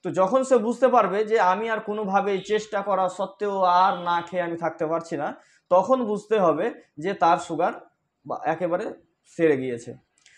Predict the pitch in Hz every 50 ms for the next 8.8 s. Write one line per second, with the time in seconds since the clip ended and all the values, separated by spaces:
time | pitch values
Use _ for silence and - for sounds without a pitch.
0 | _ _ - 190 - 214 214 240 262 269 - - 254 247 196 180 233 220 - 254
1 | 247 247 240 240 - 254 254 240 254 233 226 247 277 269 254 233 202 - - 165
2 | 143 127 123 - - _ _ _ - 147 175 - 240 240 233 233 240 240 240 233
3 | 233 247 262 277 - - _ _ - 175 214 233 - 233 226 233 240 196 220 220
4 | 214 254 247 233 - 226 226 226 220 240 233 240 233 233 214 233 220 226 220 196
5 | 196 196 220 208 226 208 214 214 233 226 214 214 220 226 233 247 226 214 208 185
6 | 202 202 208 214 202 214 214 214 220 214 220 220 220 208 226 220 220 220 220 220
7 | 226 220 220 233 220 220 226 233 233 233 247 - - - _ _ _ - 139 175
8 | 202 - - 247 240 240 240 240 247 240 240 240 359 403 -